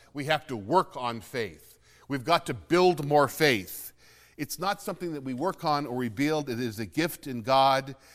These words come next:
And it has always, always come with second thoughts, doubts,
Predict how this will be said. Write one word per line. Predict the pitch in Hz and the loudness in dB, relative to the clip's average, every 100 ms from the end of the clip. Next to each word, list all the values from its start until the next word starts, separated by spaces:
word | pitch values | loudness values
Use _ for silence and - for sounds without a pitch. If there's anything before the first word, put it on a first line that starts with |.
| - - | -18 -6
And | 156 | -2
it | 151 135 | -2 -4
has | 139 127 - | -8 -10 0
always, | 175 202 190 151 92 - - - - | 4 4 2 -2 -6 -14 -14 -10 -2
always | 143 123 101 95 - - | 0 0 -6 -12 -16 -12
come | 131 120 | -10 -8
with | 107 | -10
second | - 151 139 117 | -8 -6 -6 -8
thoughts, | - 110 107 - - - _ _ _ _ | -4 -4 -4 -12 -18 -20 _ _ _ _
doubts, | - 123 127 - - - | 4 6 6 2 -10 -12